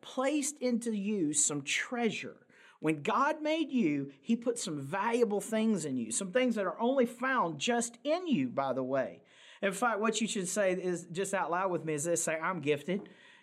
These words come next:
Just, just say that, say, "I am gifted." Here's why some of you need to realize, 'cause some of you don't believe that about yourself.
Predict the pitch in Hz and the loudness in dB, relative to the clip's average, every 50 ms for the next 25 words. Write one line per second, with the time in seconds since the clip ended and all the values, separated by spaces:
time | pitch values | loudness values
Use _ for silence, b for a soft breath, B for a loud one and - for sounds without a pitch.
0 | B B B 196 202 202 - 233 254 247 - 269 233 190 180 151 - - 180 165 | B B B -2 -2 0 0 -2 -2 0 2 2 2 2 2 0 0 -2 0 0
1 | 160 156 - - - 180 180 180 196 196 196 - 202 190 190 185 196 196 - 131 | 0 -2 -4 -6 -2 0 2 2 2 0 -2 -4 -6 -6 -2 -2 -2 -2 -2 -6
2 | 131 131 - 294 320 349 330 320 311 269 240 - 240 233 220 202 175 170 175 180 | -8 -4 -2 0 0 0 0 0 0 0 0 0 0 -2 -2 0 -2 -2 -2 -2
3 | 190 233 269 277 226 175 165 160 - 175 165 - 311 320 269 202 175 170 180 101 | 0 2 2 4 4 2 0 0 -2 -2 -2 0 0 0 2 2 2 0 0 -2
4 | 202 226 254 311 359 349 269 175 139 131 127 117 101 110 110 - - 120 101 - | -2 -2 2 2 2 4 4 2 0 0 -2 -4 -8 -8 -10 -8 -6 -8 -8 -8